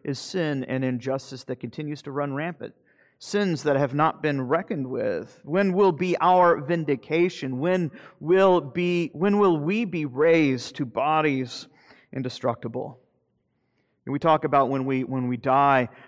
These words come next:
uh, we pass to heaven, and that is absolutely true. And there is great joy that,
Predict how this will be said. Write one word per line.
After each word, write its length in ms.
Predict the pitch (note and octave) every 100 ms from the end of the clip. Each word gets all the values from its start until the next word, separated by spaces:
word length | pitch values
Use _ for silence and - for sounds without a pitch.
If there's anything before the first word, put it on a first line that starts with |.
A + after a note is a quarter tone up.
| -
uh, 60 | B2+
we 120 | C#3
pass 440 | - D#3+ D#3 D3
to 80 | D3
heaven, 260 | C#3+ C#3 B2
and 200 | A#2 B2+
that 180 | E3
is 200 | C#3 - - _
absolutely 720 | D3+ D#3 - D3+ C3+ C3+ A#2+ C3
true. 460 | - - B2+ A#2+
And 120 | B2
there 140 | C3 C3+
is 160 | A#2+
great 500 | - - C#3 D3+ D#3
joy 400 | B2+ C3+ C3 C3
that, 240 | B2 A#2+